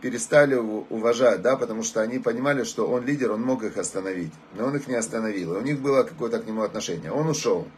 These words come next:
у него умерло два сына, представляете, у него умер старший сын Эр, и потом Анан, умерли сыновья. Потом он, э, э, история эта была с Тамар, да, которую,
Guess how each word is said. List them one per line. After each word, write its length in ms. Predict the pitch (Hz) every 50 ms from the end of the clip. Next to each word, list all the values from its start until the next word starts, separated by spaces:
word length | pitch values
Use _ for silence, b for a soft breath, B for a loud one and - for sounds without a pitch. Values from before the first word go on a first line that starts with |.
| - - - -
у 60 | 98
него 180 | 107 131 147 165
умерло 380 | 175 170 165 147 143 139 131
два 200 | 120 117 135 143
сына, 380 | 139 - - 120 110 101 90 82
представляете, 680 | 78 - 123 - - 117 120 139 143 139 131 - - 87
у 120 | - 95
него 200 | 104 117 127 131
умер 260 | 127 123 120 110 -
старший 400 | - - 139 139 139 - - 131
сын 400 | 120 - 131 127 123 120 113 110 -
Эр, 320 | - 127 135 139 135 - - B B B B B
и 60 | - 95
потом 340 | - - - 131 131 131
Анан, 420 | 123 120 117 117 107 95 90 85 - - - - - -
умерли 320 | 90 95 101 98 90 95 95
сыновья. 520 | 85 - 92 92 90 87 87 82 78 - - - - - B B B B B B B -
Потом 520 | 90 - - 147 151 160 165 165 165 160 -
он, 320 | - 135 147 147 147 147 147
э, 420 | 147 143 139 135 135 131 123 123 123 - - - - - - - - -
э, 140 | 92 98 107
история 360 | 113 110 110 - 139 135 131
эта 120 | 123 117 120
была 240 | 117 120 123 120
с 60 | 117 -
Тамар, 520 | - 127 120 117 123 120 110 98 85 80 78 80
да, 180 | 110 120 120
которую, 760 | 113 117 104 - 110 110 104 107 104 101 101 98 95 92 -